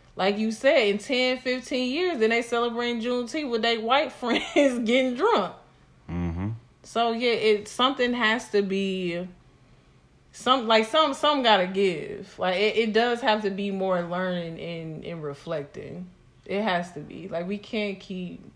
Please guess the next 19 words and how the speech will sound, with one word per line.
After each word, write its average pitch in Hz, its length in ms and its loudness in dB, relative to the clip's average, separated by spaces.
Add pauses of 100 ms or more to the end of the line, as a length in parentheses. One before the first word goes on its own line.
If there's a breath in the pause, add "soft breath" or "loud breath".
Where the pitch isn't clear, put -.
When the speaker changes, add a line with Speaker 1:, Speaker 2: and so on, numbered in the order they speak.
(120)
Speaker 1:
doing 151 340 -8
that. - 280 -14 (500)
We 190 100 -8
can't 196 220 -4
keep 175 220 -12
doing - 140 -16
that. - 180 -20 (2750 loud breath)
Speaker 2:
Any, 95 320 2
any 98 280 4
last 90 380 0
things 85 320 0
you 82 80 -4
wanna 78 180 -2
say 78 200 -6
before 76 260 -6
we 71 120 -6
sign 71 400 -8
off? 69 180 -10 (1200 loud breath)
Speaker 1:
Um, 240 960 -4